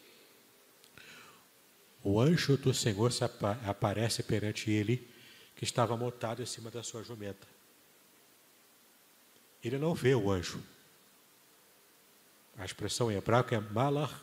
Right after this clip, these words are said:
Yahweh, o anjo de Yahweh, o anjo de Yahvé, o anjo do Deus Todo-Poderoso. E era uma referência, muito provavelmente era uma referência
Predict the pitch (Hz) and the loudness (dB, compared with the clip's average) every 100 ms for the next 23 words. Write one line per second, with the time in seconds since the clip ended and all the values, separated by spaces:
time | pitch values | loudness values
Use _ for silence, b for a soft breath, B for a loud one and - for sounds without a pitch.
0 | - 117 107 95 85 - - - _ _ | -8 -2 0 0 -4 -10 -20 -20 _ _
1 | _ B B B - 98 123 127 131 - | _ B B B -10 -4 -2 -2 -6 -6
2 | 117 101 95 82 78 95 101 113 110 104 | -6 -4 -6 -8 -12 -8 -6 -6 -6 -4
3 | 107 - 87 - - - _ _ _ _ | -4 -6 -12 -16 -20 -20 _ _ _ _
4 | _ _ 98 95 120 120 131 127 B B | _ _ -12 -4 -4 -2 -4 -6 B B
5 | B B - 104 117 127 123 - 123 127 | B B -14 -6 -4 -4 -6 -6 -4 -4
6 | 107 101 - - - - B B B B | -2 -4 -6 -12 -20 -20 B B B B
7 | - 113 143 185 160 127 135 123 107 110 | -4 2 4 4 4 4 4 2 2 2
8 | 123 - 160 175 - - - - - _ | 0 4 4 4 0 -20 -20 -20 -20 _
9 | - - _ - 165 202 151 120 110 110 | -20 -20 _ -4 -2 4 4 4 2 2
10 | 113 143 - 120 110 110 - 98 104 120 | 2 2 0 -2 -2 -4 -4 -4 -4 -2
11 | - 151 | 0 -2